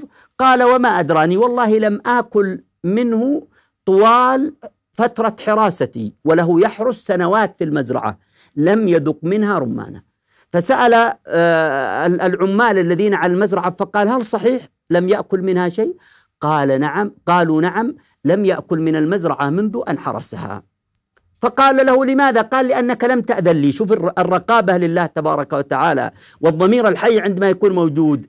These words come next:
انظر ماذا قال له، قال له: "تعال إلي، لدي ابنة وأريد، آه، أن أعرض عليك هذه الابنة، آه، ابنتي، آه، فمن ترى نزوجها؟" يعني عاد يزيد استشيره، "من ترى نزوجها؟"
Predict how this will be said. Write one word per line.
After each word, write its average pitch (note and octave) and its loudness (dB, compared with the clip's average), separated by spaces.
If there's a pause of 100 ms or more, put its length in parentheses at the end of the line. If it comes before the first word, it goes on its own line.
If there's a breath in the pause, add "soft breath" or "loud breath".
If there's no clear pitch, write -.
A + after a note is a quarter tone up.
انظر G3+ 0
ماذا F3 0
قال D#3+ 0
له، E3+ 0 (440 soft breath)
قال E3+ 4
له: F3+ 2 (280)
"تعال D#3+ 4
إلي، D3 2 (340)
لدي F3 2
ابنة F#3+ 0 (220 soft breath)
وأريد، E3+ 0 (220)
آه، D3+ 0
أن E3+ 0
أعرض F3 0
عليك G#3 2 (400 soft breath)
هذه G3 2
الابنة، E3+ 0 (320)
آه، D#3 0
ابنتي، F#3+ 0 (300)
آه، D#3 2
فمن A3+ 0
ترى A#3+ 2
نزوجها؟" E3 2 (140)
يعني B2+ -2
عاد D#3+ 0
يزيد E3+ -4
استشيره، E3 0 (100)
"من A#3 -2
ترى G3+ 0
نزوجها؟" D3 0